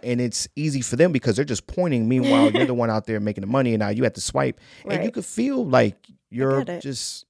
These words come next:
Speaker 1: a meal ticket.
Speaker 2: Right.
Speaker 1: And I think sh-, I think more than anything,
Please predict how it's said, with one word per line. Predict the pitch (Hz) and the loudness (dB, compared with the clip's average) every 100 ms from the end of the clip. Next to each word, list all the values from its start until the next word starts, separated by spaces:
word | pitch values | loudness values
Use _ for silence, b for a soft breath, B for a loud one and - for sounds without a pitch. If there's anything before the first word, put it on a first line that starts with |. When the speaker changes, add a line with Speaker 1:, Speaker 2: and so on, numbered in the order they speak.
| _ _ _ - | _ _ _ -4
Speaker 1:
a | |
meal | 151 208 | 0 0
ticket. | - 92 69 - _ _ _ | 0 -6 -8 -16 _ _ _
Speaker 2:
Right. | 196 170 - - _ - | -2 -2 -6 -14 _ -8
Speaker 1:
And | - | 0
I | 127 | 0
think | 131 107 | 0 -6
sh-, | - | -4
I | 123 | -2
think | 123 131 | 0 0
more | 113 123 117 110 | 2 4 4 2
than | 110 | 2
anything, | 113 120 104 101 | 2 0 -2 -8